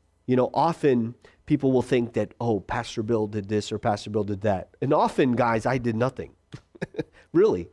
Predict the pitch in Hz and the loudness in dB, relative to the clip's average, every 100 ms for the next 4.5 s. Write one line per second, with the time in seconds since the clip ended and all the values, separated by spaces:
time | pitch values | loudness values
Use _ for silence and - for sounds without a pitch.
0 | - 170 175 156 - 147 139 135 175 135 | -2 2 2 2 -2 -4 -2 0 2 4
1 | 113 107 107 - - _ 127 120 107 107 | 2 2 -4 -14 -20 _ 2 2 2 0
2 | 123 147 127 147 240 - 196 - 92 - | -2 -2 -4 -6 -6 -6 -4 -4 -6 -8
3 | - 170 185 170 160 233 285 - 135 131 | -6 -2 -2 0 0 0 -2 -4 -2 -2
4 | - 117 120 285 - | -2 -2 -2 -4 -8